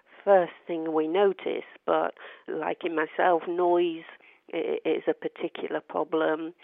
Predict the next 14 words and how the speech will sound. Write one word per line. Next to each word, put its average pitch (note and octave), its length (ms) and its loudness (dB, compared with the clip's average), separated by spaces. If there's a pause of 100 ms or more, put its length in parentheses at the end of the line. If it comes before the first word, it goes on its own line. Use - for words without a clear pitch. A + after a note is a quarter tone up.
(280)
Finding F3 460 0
your E3 120 4
way E3+ 260 4
around, E3 640 0 (500)
um, D3+ 420 -6 (560)
m-, F3 300 -12
movement. F3+ 840 4
I F3 120 -2
had E3 180 -2
a D#3 100 6
wobble E3 460 2
now, E3+ 280 4
which D#3+ 320 4
I, D#3 160 2